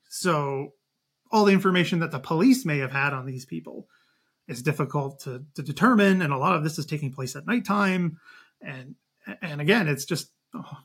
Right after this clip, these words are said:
again, one of the things I'm driving home here is the confusion, the chaos. And this is just adding to it all. Um, again, I don't really think the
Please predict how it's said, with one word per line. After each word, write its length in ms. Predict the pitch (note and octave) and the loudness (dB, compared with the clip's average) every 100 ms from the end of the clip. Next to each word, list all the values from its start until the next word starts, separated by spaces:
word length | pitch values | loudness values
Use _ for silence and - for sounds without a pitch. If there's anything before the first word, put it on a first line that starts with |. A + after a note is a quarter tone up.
| - | -6
again, 160 | E3 D3+ | -2 -2
one 120 | D#3 | -2
of 60 | |
the 60 | C#3 | -4
things 220 | F3+ D#3+ | -4 -2
I'm 60 | D3 | 0
driving 260 | D#3+ D3 | 0 0
home 200 | C#3 F#3 | 0 0
here 160 | D3 C3+ | 0 -2
is 100 | B2+ | -6
the 60 | C#3 | -10
confusion, 760 | C3 A#2 - E3+ E3 C#3 A#2+ | -12 -10 -2 2 2 0 -6
the 100 | A#2 | -12
chaos. 760 | - D3+ C#3 A#2+ A2+ - - - | -4 -2 -2 -4 -10 -12 -12 -14
And 220 | - F3 | -12 -6
this 180 | E3 D#3 | -4 -4
is 100 | C#3 | -6
just 180 | C3+ C3 | -6 -8
adding 320 | D3 C3+ C3 B2 | -8 -8 -8 -10
to 180 | - - | -12 -10
it 80 | - | -8
all. 280 | - - _ _ - - - - - | -8 -10 _ _ -20 -20 -20 -16 -12
Um, 300 | - - - | -10 -10 -10
again, 300 | E3 D3+ C#3+ | 0 4 4
I 60 | C3 | 2
don't 220 | C#3 C3+ | -4 -4
really 220 | D#3 C#3+ | -6 -6
think 280 | C3 D#3 C#3+ | -4 -4 -4
the 220 | C#3+ C3 | -8 -10